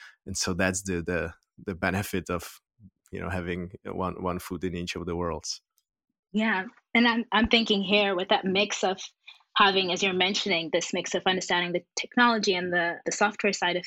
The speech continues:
Speaker 2: things and the business with product, this range of experience, I'm imagining, really informed your decision to found Product Board.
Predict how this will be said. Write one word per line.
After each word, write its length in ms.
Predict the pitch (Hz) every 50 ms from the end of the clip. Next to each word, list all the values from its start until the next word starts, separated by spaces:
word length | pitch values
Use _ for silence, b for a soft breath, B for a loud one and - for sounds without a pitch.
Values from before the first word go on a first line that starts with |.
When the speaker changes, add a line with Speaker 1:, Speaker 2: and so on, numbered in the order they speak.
| -
Speaker 2:
things 320 | - 180 175 170 175 170 - -
and 120 | 175 170
the 60 | 165 170 -
business 420 | 190 180 180 - 190 180 175 -
with 160 | - 175 - -
product, 520 | - - 175 180 180 180 180 - - - _ B B B B B B B
this 220 | B 214 214 202 -
range 180 | 220 202 208
of 100 | 220 202
experience, 560 | - 196 - - - 185 185 196 202 196 - - - _ _ -
I'm 180 | 202 196 202
imagining, 480 | 196 190 180 190 214 208 196 190 180 175
really 220 | 175 180 180 180
informed 420 | 180 180 175 - - 185 180 180 175
your 80 | 185
decision 540 | 170 180 165 - 190 175 165 180 175 180 170
to 220 | - 190 175 165
found 340 | 170 - 180 170 170 175 170
Product 320 | - 180 170 185 196 - -
Board. 240 | 170 160 160 185